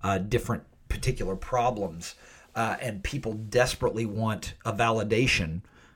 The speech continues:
of their, uh, their victimhood or their, their self-pity or their, you know, or, or what they're going through. Um, uh, I'm not sure hypochondria has ever been higher. So there, there, there are issues, and there's obviously bigger meta issues. Uh,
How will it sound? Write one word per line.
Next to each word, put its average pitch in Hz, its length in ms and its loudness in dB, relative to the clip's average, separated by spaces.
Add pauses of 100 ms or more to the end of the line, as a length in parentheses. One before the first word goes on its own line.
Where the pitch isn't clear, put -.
(200)
of 104 220 0
their, 95 300 0
uh, 90 320 -10
their 95 200 -6
victimhood 101 680 2
or 90 160 -4
their, 82 480 -6
their 87 220 -8
self-pity 104 600 0
or 92 200 -4
their, 85 320 -6
you 107 180 -6
know, 92 140 -6
or, 98 380 -6
or - 100 -8
what 104 180 -2
they're 98 100 0
going 113 340 0
through. 85 340 -6 (440)
Um, 95 440 -4 (420)
uh, 87 340 -4
I'm 113 160 -2
not 113 200 -4
sure 110 340 2
hypochondria 110 1040 0 (440)
has 107 140 -4
ever 110 160 2
been 95 140 -2
higher. 104 460 2
So - 200 4
there, 277 160 -2
there, 185 260 4
there 143 200 8
are 123 40 4
issues, 98 440 2
and 135 220 0
there's 151 300 2
obviously 120 380 0
bigger 107 440 2
meta 110 380 0
issues. 90 400 -4
Uh, 85 320 -4